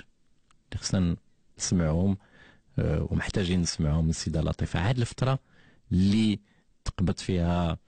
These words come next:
الراجل و-، وموراها يعني كيفاش كانت كتقضي الوقت ديالها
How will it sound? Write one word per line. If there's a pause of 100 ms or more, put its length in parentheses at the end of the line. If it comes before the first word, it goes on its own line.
(320)
الراجل (540)
و-،
وموراها
يعني
كيفاش
كانت
كتقضي
الوقت
ديالها